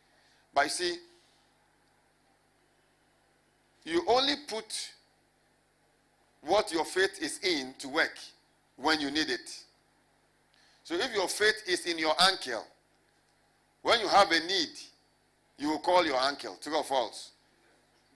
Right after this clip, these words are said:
When your faith is in your pastor,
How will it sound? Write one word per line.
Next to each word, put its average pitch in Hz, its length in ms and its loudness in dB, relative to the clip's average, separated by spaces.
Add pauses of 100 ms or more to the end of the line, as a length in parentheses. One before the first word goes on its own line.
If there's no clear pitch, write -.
(1900)
When 240 180 2
your 202 120 2
faith 208 260 0
is 160 160 -4
in 170 180 0
your 160 140 2
pastor, 180 400 0